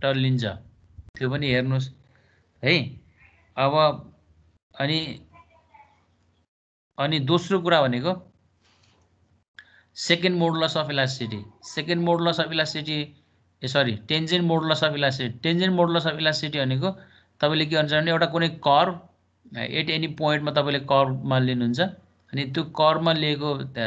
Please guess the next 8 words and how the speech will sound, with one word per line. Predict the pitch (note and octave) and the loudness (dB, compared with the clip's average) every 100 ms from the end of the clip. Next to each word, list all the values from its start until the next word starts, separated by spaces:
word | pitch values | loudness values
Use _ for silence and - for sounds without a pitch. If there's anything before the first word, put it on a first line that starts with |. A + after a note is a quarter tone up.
| G#2+ G#2+ | -2 -2
त्यसलाई | G#2 C3+ C3+ C3 | -2 0 2 2
तपाईँले | C3+ C3 C3 | 2 0 0
के | B2+ C3+ | -2 -2
भन्नुहुन्छ | B2+ A2+ G#2+ A2+ | -2 0 0 0
त, | A2+ F#3 - _ _ _ _ _ | -2 -4 -6 _ _ _ _ _
अ, | A2 G2+ G2+ G2+ G2+ G2+ G2+ G2+ G2 G2 G2 - _ _ - - _ - | -6 -4 -2 -2 -2 -2 -4 -6 -8 -8 -8 -10 _ _ -20 -20 _ -2
के | D#3+ | 2
भन्नुहुन्छ? | D3+ D#3 D#3 D3+ | 4 4 4 2